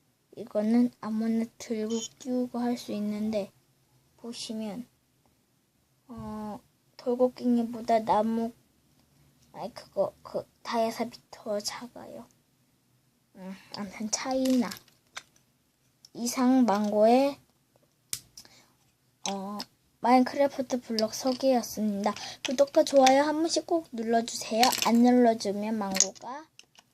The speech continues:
슬퍼합니다. 그러니까 꼭 눌러주시면 좋겠습니다. 꼭 눌러주세요.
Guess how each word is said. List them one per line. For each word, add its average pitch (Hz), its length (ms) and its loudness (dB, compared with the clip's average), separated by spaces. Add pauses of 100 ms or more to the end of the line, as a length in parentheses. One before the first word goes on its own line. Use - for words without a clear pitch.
(260)
슬퍼합니다. 277 1300 -4 (400)
그러니까 165 380 -4 (160)
꼭 330 480 4
눌러주시면 214 880 -2 (580)
좋겠습니다. 226 1000 -6 (720)
꼭 320 640 4 (420)
눌러주세요. 233 920 -2